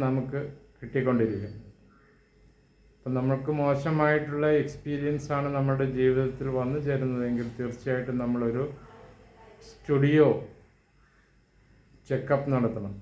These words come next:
ഒരു മാറ്റം നമ്മളിൽ തന്നെ വരുത്തണം. അങ്ങനെ നമ്മൾ നിർമ്മിച്ചിരിക്കുന്ന രൂപഭംഗി കുറഞ്ഞതാണെങ്കിൽ അനുയോജ്യമായവ നമ്മൾ കൂട്ടിച്ചേർത്ത് സുന്ദരമാക്കും. അതായത് സങ്കല്പത്തിലും നമ്മളുടെ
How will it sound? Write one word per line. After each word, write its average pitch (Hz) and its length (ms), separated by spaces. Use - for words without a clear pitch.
ഒരു 127 120
മാറ്റം 131 400
നമ്മളിൽ 135 280
തന്നെ 131 240
വരുത്തണം. 107 440
അങ്ങനെ 131 240
നമ്മൾ 143 260
നിർമ്മിച്ചിരിക്കുന്ന 156 680
രൂപഭംഗി 156 680
കുറഞ്ഞതാണെങ്കിൽ 147 840
അനുയോജ്യമായവ 139 920
നമ്മൾ 131 180
കൂട്ടിച്ചേർത്ത് 139 720
സുന്ദരമാക്കും. 135 680
അതായത് 123 280
സങ്കല്പത്തിലും 139 760
നമ്മളുടെ 131 420